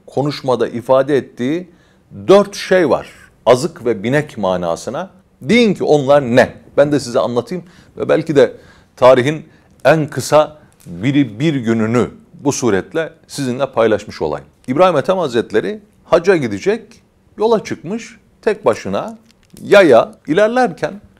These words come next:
bir kabile reisiyle karşılaşıyor. Adam böyle cins bir deveye kurulmuş, yanında adamları var. İbrahim Ethem Hazretlerini de tanımıyor. Zaten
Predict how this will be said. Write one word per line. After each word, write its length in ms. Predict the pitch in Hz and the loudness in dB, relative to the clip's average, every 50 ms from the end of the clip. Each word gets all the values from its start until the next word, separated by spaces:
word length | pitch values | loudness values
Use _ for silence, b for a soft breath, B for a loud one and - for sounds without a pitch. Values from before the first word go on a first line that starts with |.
| _ _ - | _ _ -12
bir 120 | 190 180 | -12 -12
kabile 420 | - - 151 147 156 180 185 190 160 | -4 0 0 2 2 4 4 4 6
reisiyle 500 | 156 127 113 - - 135 123 110 90 - | 6 4 2 0 -2 -2 0 -2 -2 -2
karşılaşıyor. 680 | - 80 78 - - - 76 - - - - - - - | -4 -8 -8 -10 -14 -18 -20 -20 -20 -20 -20 -20 -18 -10
Adam 300 | - 92 76 69 69 - | -10 -8 -8 -8 -10 -10
böyle 160 | 64 57 - - - 92 | -12 -12 -12 -14 -20 -16
cins 400 | 76 - 131 127 123 - - - | -8 -6 -6 -6 -6 -8 -10 -8
bir 200 | 104 101 87 85 | -8 -8 -6 -4
deveye 480 | 90 90 87 87 85 85 78 71 - - _ _ _ _ _ _ _ _ _ _ _ _ _ | -4 -2 -2 -2 -2 -2 -4 -6 -10 -14 _ _ _ _ _ _ _ _ _ _ _ _ _
kurulmuş, 720 | - - 107 107 110 101 95 110 156 160 - - - - _ _ _ _ - | -6 -4 -2 0 0 -2 -2 -4 -6 -6 -6 -10 -18 -20 _ _ _ _ 0
yanında 600 | 95 104 104 92 87 85 80 90 87 82 - - - | 2 2 2 2 -2 -4 -2 -2 -2 -2 -2 -6 -2
adamları 560 | - 98 101 107 104 101 98 95 92 87 92 107 | 0 2 2 4 2 2 0 -2 -2 -2 -2 -2
var. 300 | - - 196 - _ _ _ _ _ _ _ _ - | -2 -6 -6 -12 _ _ _ _ _ _ _ _ -12
İbrahim 280 | 127 135 156 170 175 | -6 -2 -2 0 0
Ethem 220 | 160 156 - 165 156 | 0 0 -2 0 0
Hazretlerini 560 | 156 151 151 156 147 - 156 156 160 160 143 | -2 -2 -4 -6 -6 -4 -6 -4 -4 -4 0
de 220 | 147 139 - - - _ _ _ _ _ _ _ _ _ _ | 0 0 0 -2 -8 _ _ _ _ _ _ _ _ _ _
tanımıyor. 540 | - 139 160 180 180 165 131 107 90 73 - - _ _ _ _ _ _ _ _ _ _ _ _ _ _ _ | 0 0 2 2 2 0 2 0 0 0 -2 -6 _ _ _ _ _ _ _ _ _ _ _ _ _ _ _
Zaten 460 | - 139 165 180 180 - 151 131 107 | 2 2 2 2 2 -2 -4 -4 -4